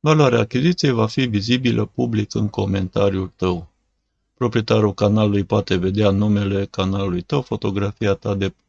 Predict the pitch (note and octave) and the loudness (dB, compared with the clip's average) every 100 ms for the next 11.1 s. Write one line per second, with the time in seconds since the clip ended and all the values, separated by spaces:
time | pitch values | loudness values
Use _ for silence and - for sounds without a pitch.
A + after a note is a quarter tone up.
0 | _ _ F2+ F#2 - F3+ D#3+ - D#3+ A#2 | _ _ -4 -4 0 0 0 -4 -4 0
1 | G#2 G#2 A2+ G#2 G2 - A#2 G2+ G2+ G2+ | 0 0 0 -2 -4 -10 -6 -2 -2 -4
2 | - - - - G2 - G2 A2+ G#2+ G#2 | -18 -20 -12 -6 -6 -2 0 2 2 2
3 | G#2 G#2 _ _ _ - - _ _ _ | 0 -2 _ _ _ -20 -20 _ _ _
4 | - D3 - G2+ - D#3 - B2 B2 - | -2 0 0 -2 0 -2 -2 -2 -2 0
5 | G2+ G#2 A2+ - G#2 - G#2+ G2+ G2 G2 | -2 -2 -4 0 -2 0 -4 -4 -4 -4
6 | G2+ - G2 E3 F3 E3+ - D3+ D3 - | -4 -6 -6 -4 -4 -4 -2 -2 -2 -6
7 | _ _ _ _ _ _ C3 - D3 - | _ _ _ _ _ _ -4 -4 -2 -2
8 | A2+ A#2+ A2+ G#2+ - E3 - D3+ C3 A2+ | 0 0 0 -2 0 -2 0 -2 0 -2
9 | C#3 C3+ C3 A2 A2 G2+ G#2+ A2 - G#2 | -2 -2 -2 -2 -2 -2 0 -2 -2 -4
10 | G#2 G#2 G2 F#2 - F#2 F#2 F#2+ - F#2 | -2 -2 -2 -4 -4 -4 -4 -6 -4 -6
11 | F#2 | -6